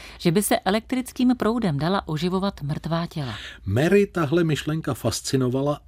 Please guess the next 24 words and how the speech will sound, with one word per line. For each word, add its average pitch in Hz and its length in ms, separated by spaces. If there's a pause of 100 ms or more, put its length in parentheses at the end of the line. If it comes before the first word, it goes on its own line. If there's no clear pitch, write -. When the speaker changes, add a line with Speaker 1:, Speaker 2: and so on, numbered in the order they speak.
Speaker 2:
a 160 120
děsila 120 520
zároveň. 82 580 (640)
Toho 95 200
večera 123 380
nemohla 131 360
usnout. 110 520 (440)
Ulehla 143 380
až 95 240
hluboko 131 480
po 90 140
půlnoci, 104 600 (340)
dlouho 120 560
se 165 200
převalovala 104 680
v - 60
posteli 160 520 (280)
a 90 120 (120)
pak 175 260
prý 185 340
měla 139 420
nebývale 139 760
živý 110 400
sen. - 300